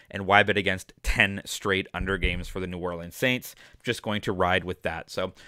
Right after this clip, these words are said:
those are your three bets for the day. Give me the Philadelphia Phillies in the first five innings, money line, minus one twenty at FanDuel. Give me the Edmonton Oilers and the Dallas Stars on a plus one oh seven money line parlay at Bet three sixty-five.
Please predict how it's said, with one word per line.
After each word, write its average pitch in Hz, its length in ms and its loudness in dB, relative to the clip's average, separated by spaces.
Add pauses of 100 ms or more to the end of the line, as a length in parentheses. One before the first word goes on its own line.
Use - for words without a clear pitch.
(140)
those 131 180 0
are 147 60 -2
your 135 140 2
three 135 180 -4
bets 117 240 0
for 131 220 2
the 98 100 -6
day. 107 440 2
Give 123 200 -2
me 127 80 -4
the 104 80 -8
Philadelphia 104 460 0
Phillies 98 440 0
in 139 140 -4
the 127 60 -4
first - 280 -4
five 98 240 0
innings, 95 300 -8
money 101 220 0
line, 95 320 -2
minus 104 360 -2
one 95 120 -8
twenty 92 240 -6
at 78 100 -12
FanDuel. 107 440 2
Give - 340 -20
me 101 80 -4
the - 120 -6
Edmonton 117 300 -2
Oilers 104 340 2
and 104 80 -6
the 92 60 -4
Dallas 101 340 2
Stars 95 400 0
on 95 100 -4
a 87 40 -6
plus 104 300 0
one 104 100 -4
oh 92 80 -4
seven 92 340 -2
money 92 220 -2
line 90 280 -6
parlay 98 520 2
at 87 140 -4
Bet 92 160 0
three 90 120 -8
sixty-five. 143 600 4